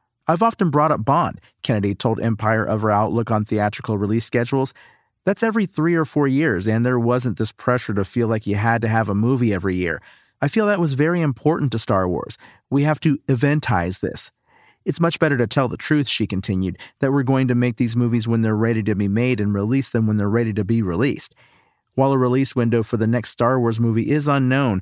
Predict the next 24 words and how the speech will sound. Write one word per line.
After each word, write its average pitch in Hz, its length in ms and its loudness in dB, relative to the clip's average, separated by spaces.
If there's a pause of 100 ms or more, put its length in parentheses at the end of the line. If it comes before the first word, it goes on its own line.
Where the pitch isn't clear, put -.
(240)
we 135 140 2
know 143 280 2
that 156 200 0
James 135 340 0
Mangold 127 540 2
is 113 100 -2
creating 127 460 -2
a 107 80 0
film 127 260 0
about 113 280 0
the 104 80 -2
dawn 117 360 2
of 107 120 -2
the 104 80 0
Jedi. 113 320 2 (420)
Dave 113 180 2
Filoni 117 460 0
is 107 100 -2
focusing 113 480 -2
on 107 120 0
the 101 80 0
New 107 160 0
Republic 151 500 -2
era, 98 280 0